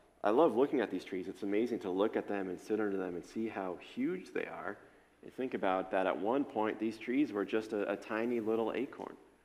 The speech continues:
They were a tiny little seed that got planted in the ground and over time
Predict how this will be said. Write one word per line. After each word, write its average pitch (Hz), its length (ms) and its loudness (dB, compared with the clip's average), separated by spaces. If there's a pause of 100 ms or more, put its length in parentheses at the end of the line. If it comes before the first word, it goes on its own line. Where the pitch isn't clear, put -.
(340)
They 113 120 2
were 107 120 4
a 95 40 0
tiny 120 420 -2
little 110 300 2
seed 113 440 -6
that 92 240 2
got 104 220 0
planted 110 380 -2
in 123 80 0
the 131 80 0
ground 90 400 -2
and 95 100 -4
over 107 300 -2
time 110 560 -4